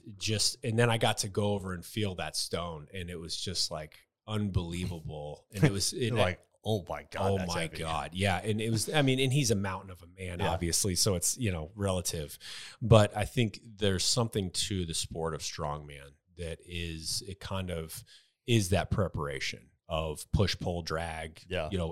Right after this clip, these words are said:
Speaker 1: end of
Speaker 2: Carry.
Speaker 1: day scenario.
Speaker 2: Yeah.
Speaker 1: You're ready. You know, you
Speaker 2: Yeah.
Speaker 1: want one of those Vikings <laughs> on your
Speaker 2: Yeah,
Speaker 1: side
Speaker 2: yeah, yeah.
Speaker 1: for sure. And I think that was the most impressive thing, to see that just raw power of
Speaker 2: Yeah.
Speaker 1: there's no handles, there's nothing fancy on it. You know, it's like, get this round, heavy object up on this impossibly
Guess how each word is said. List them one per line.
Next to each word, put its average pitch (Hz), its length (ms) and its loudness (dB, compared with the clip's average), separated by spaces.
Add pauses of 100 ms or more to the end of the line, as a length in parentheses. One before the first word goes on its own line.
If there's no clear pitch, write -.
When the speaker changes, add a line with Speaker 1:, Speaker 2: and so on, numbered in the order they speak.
Speaker 1:
end 98 180 0
of 85 80 -6
Speaker 2:
Carry. 98 320 4
Speaker 1:
day 95 60 6
scenario. 95 920 2
Speaker 2:
Yeah. 82 160 4
Speaker 1:
You're 85 100 4
ready. 82 340 0
You 78 160 -4
know, 85 80 -4
you 92 180 4
Speaker 2:
Yeah. 98 60 8
Speaker 1:
want 92 140 2
one 92 120 -4
of 85 60 -6
those 87 220 -8
Vikings 78 500 -4
<laughs> - 100 4
on 104 80 0
your 80 160 -8
Speaker 2:
Yeah, 98 120 6
Speaker 1:
side 95 180 4
Speaker 2:
yeah, 78 80 -2
yeah. 80 60 -4
Speaker 1:
for 82 180 -2
sure. 92 460 2 (340)
And 120 100 6
I 120 60 8
think 113 220 6
that 110 200 6
was 104 140 0
the 104 60 0
most 95 220 4
impressive 90 420 -4
thing, 82 180 -6
to 80 60 -8
see 98 220 -2
that 87 140 -2
just 90 220 -6
raw 78 240 -2
power 67 400 -10 (100)
of 82 100 -6
Speaker 2:
Yeah. 78 180 0 (120)
Speaker 1:
there's 92 180 -2
no 104 180 2
handles, 92 680 -2 (300)
there's 95 180 0
nothing 104 300 -2
fancy 95 480 0
on 90 240 -4
it. 90 160 -8 (240)
You 98 100 2
know, 90 160 0
it's - 300 -2
like, 87 180 -2
get 92 220 -4
this 101 220 0
round, 87 680 -2
heavy 92 360 -4
object 82 540 -2
up 95 180 -8
on 85 160 -6
this 87 180 -4
impossibly 90 760 -4